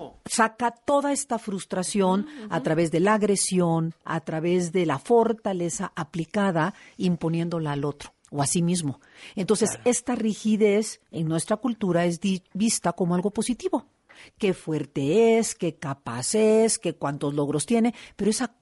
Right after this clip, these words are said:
Speaker 1: costa de ti mismo.
Speaker 3: Claro.
Speaker 1: Porque lo vemos, al suave lo vemos como débil. Y al que
Speaker 3: Claro.
Speaker 1: está defendido y que no está pudiendo llegar a ese lugar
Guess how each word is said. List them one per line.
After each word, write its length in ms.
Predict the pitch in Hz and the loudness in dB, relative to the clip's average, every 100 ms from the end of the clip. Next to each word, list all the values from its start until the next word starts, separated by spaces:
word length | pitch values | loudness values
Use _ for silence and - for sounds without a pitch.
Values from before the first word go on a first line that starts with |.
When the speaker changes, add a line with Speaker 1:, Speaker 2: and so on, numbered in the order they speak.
| - | -4
Speaker 1:
costa 560 | 247 254 - - 160 | -2 0 -2 -2 -2
de 140 | 160 160 | 0 -2
ti 120 | 196 | 0
mismo. 440 | 190 202 185 127 - _ - | 0 0 -4 -10 -14 _ -8
Speaker 3:
Claro. 360 | 143 127 117 - _ | -4 -4 -6 -14 _
Speaker 1:
Porque 260 | 196 175 196 | -4 0 0
lo 180 | 185 180 | 0 2
vemos, 460 | 220 214 240 247 - - - | 2 2 2 -2 -8 -14 -2
al 180 | 170 | -2
suave 440 | 160 214 208 214 220 | 0 2 2 2 2
lo 200 | 180 165 | 0 -2
vemos 540 | 196 185 170 175 214 | 0 0 2 0 0
como 240 | - 156 165 | -2 -2 2
débil. 400 | 277 330 170 139 _ _ _ _ _ | 2 2 0 -4 _ _ _ _ _
Y 140 | 202 185 | 0 2
al 120 | 175 | 2
que 100 | 196 | 0
Speaker 3:
Claro. 80 | 180 | -2
Speaker 1:
está 240 | - 202 220 | 0 0 0
defendido 720 | 190 180 170 165 185 277 214 | 0 0 0 -2 2 4 4
y 60 | 180 | 0
que 120 | 170 | -2
no 100 | 180 | -2
está 240 | 214 240 | -2 -4
pudiendo 360 | 220 202 208 208 | -2 -2 0 0
llegar 300 | 185 170 185 | 0 0 0
a 20 | |
ese 180 | 208 208 | 0 0
lugar 400 | 170 170 185 208 | 0 2 2 0